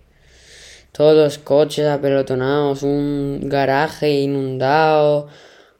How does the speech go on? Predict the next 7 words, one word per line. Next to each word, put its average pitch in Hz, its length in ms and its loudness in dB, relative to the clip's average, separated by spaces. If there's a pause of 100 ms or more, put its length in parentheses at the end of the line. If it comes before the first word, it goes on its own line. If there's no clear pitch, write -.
(140)
un 151 640 -4
parking 143 760 -2
de 139 180 2
un 143 720 -4 (840)
centro 151 420 2
comercial 143 480 0
gigante 147 1120 -2